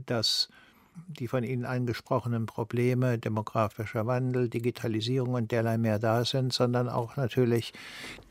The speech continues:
Dekarbonisierung, also der Ausstieg unserer Wirtschaft aus fossilen Energien auf der einen Seite, ohne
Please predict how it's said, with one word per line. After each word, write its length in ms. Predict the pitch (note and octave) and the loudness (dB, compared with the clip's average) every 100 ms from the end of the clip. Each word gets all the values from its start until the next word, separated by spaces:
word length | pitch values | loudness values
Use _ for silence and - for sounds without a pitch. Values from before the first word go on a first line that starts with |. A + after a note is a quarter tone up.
| - | 8
Dekarbonisierung, 1300 | C3 - C#3+ C3 C3 C3 A#2+ A2+ G#2+ C3+ C#3+ D#3 D3 | 8 8 6 6 6 6 6 6 4 4 4 4 4
also 240 | A#2+ B2 | 2 2
der 280 | G#2 G#2 G#2 | 2 0 0
Ausstieg 680 | A#2+ C#3 - - D3 C#3 C#3 | 0 2 0 0 2 0 0
unserer 540 | C3+ A#2 A2 G#2+ A2 | 0 0 0 0 0
Wirtschaft 640 | G#2+ B2+ C3 - C#3+ - - | 2 2 2 0 0 -2 -2
aus 180 | A2+ G#2+ | 0 0
fossilen 560 | - A#2 - B2 B2 | 0 0 4 4 4
Energien 720 | B2 B2 G#2+ G2+ G2+ C3+ C#3 C3+ | 2 -2 0 -2 -2 0 0 -2
auf 220 | B2 - | -4 -2
der 160 | G#2 | 0
einen 340 | G#2+ A#2+ C3 C3+ | 2 2 2 2
Seite, 580 | C3+ B2+ B2+ B2+ C3+ D3+ - | 2 2 2 0 -2 -2 4
ohne 580 | C3 C3+ C#3 C#3 C#3+ | 8 10 8 6 0